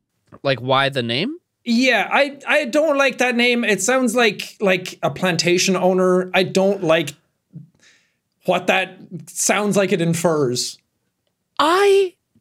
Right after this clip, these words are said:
Speaker 1: didn't even think about that until now because it's Mickey Mouse.
Speaker 2: Yeah, Mickey Mouse and Steamboat Willie do not go <laughs> together whatsoever.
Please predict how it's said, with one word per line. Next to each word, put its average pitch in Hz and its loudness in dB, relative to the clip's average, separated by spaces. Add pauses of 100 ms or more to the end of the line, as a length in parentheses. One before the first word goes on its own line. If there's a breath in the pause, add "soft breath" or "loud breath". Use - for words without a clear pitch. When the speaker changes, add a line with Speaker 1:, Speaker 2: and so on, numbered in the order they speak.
Speaker 1:
didn't 339 2
even 359 0
think 320 0
about 302 2
that 302 0
until 285 -2
now 302 2
because 240 -2
it's 202 -8
Mickey 226 2
Mouse. - -2 (260)
Speaker 2:
Yeah, 311 2
Mickey 359 0
Mouse 370 0
and 254 2
Steamboat 254 2
Willie 226 4
do 185 4
not 202 2
go 196 2
<laughs> - -
together 208 2
whatsoever. 180 0